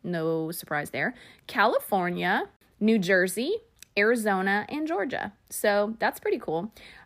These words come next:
Um, lastly, as far as demographics, I was very pleased to recognize Planet Earth is my top listened to planet. Yes, I know that may be a little surprising. We're not on Mars yet. That is the goal.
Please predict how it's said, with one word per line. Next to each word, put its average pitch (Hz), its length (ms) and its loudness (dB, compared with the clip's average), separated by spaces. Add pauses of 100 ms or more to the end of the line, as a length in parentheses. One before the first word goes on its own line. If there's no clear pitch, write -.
Um, 220 360 6 (120)
lastly, 381 720 4 (220)
as 240 200 4
far 233 160 4
as 220 100 2
demographics, 202 800 4
I 196 60 4
was 202 100 2
very 202 320 2
pleased 233 480 -4
to 262 80 -2
recognize 185 720 -2
Planet 226 460 -2 (160)
Earth 185 600 0
is 220 160 0
my 202 280 -2
top 214 360 0
listened 233 440 -4
to 202 340 -2 (340)
planet. 240 920 -2 (340)
Yes, 185 480 0
I 180 60 -4
know 180 580 -2 (180)
that 151 120 -8
may 151 160 -6
be 160 120 -4
a 151 40 -2
little 151 140 -4
surprising. 170 720 -4 (760)
We're 220 200 6
not 220 200 8
on 226 160 4
Mars 208 380 4
yet. 190 380 2
That - 260 -2
is 170 200 -2
the 208 100 0
goal. 170 480 4